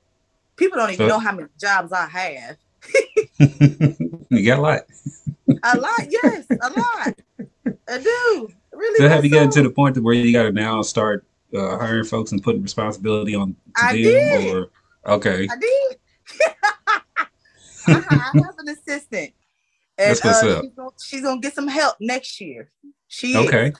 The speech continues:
Speaker 1: Yes.
Speaker 2: That's what's up. See, I'm, I'm so excited for you there, there. You know what I'm saying?
Speaker 1: Right.
Speaker 2: I see the, I
Speaker 1: Right.
Speaker 2: see in the growth in,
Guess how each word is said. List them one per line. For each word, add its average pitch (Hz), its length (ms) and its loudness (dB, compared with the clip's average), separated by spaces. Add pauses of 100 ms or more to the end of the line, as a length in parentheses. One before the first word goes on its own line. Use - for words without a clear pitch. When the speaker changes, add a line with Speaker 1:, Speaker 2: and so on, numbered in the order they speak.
(560)
Speaker 1:
Yes. 160 400 -2
Speaker 2:
That's - 180 -6
what's 123 200 0
up. 131 180 2
See, 131 300 0
I'm, 139 180 0
I'm 143 140 4
so 165 200 2
excited 156 460 2
for 117 160 2
you 107 160 0
there, 107 180 4
there. 104 200 0
You 107 160 -4
know 135 80 2
what 135 80 2
I'm 143 60 0
saying? 120 360 0 (240)
Speaker 1:
Right. 226 400 2
Speaker 2:
I 165 60 8
see - 200 0
the, 143 140 2
I - 40 -2
Speaker 1:
Right. 117 100 4
Speaker 2:
see 135 240 2
in 127 80 4
the 123 80 2
growth 135 400 4
in, 104 500 0